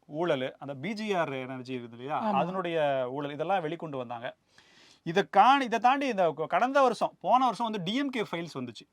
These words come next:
Speaker 2: ஆமா, டி எம் கே
Speaker 1: அது
Speaker 2: ஃபைல்ஸ்.
Speaker 1: வர்றதுக்கு முன்னாடி, ஒரு பத்து நாளைக்கு முன்னாடி காலையில ஒரு மூணு மணிக்கு அவர் வீட்டுக்கு போய்
Speaker 2: ம்.
Speaker 1: எல்லாம் ரெய்ட்லாம் பண்ணி, அதெல்லாம் அதகலம் பண்ணாங்க.
Speaker 2: ம்.
Speaker 1: அதை தாண்டி இந்த ஆவின்ல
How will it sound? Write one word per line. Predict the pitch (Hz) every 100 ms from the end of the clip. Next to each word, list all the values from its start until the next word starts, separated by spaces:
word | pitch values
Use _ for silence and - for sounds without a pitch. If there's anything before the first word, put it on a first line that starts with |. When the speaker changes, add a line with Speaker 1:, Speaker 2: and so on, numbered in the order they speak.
| - 254
Speaker 2:
ஆமா, | 208 196
டி |
எம் | 214 170
கே |
Speaker 1:
அது | 175 175 160
Speaker 2:
ஃபைல்ஸ். |
Speaker 1:
வர்றதுக்கு | 160 240 285 262 247 208
முன்னாடி, | 180 190 214 190 135 131 170
ஒரு | 139
பத்து | 156 - 185
நாளைக்கு | 185 190 156
முன்னாடி | 139 170
காலையில | 151 156 180 196
ஒரு | 151
மூணு | 147 208 208
மணிக்கு | 170 160
அவர் | 143 131
வீட்டுக்கு | 143 131 123
போய் | 117 110 131 _
Speaker 2:
ம். | 208 202 175
Speaker 1:
எல்லாம் | 147 170 151 139 123
ரெய்ட்லாம் | 123 127 147 147 147 131
பண்ணி, | 131 135 151 143 131 120 113 120
அதெல்லாம் | 135 131 131 117
அதகலம் | 127 127 135
பண்ணாங்க. | 120 127 123 127 _ - -
Speaker 2:
ம். | 226
Speaker 1:
அதை | 165 170
தாண்டி | 208 247
இந்த | 190
ஆவின்ல | 143 208 320 320 277 220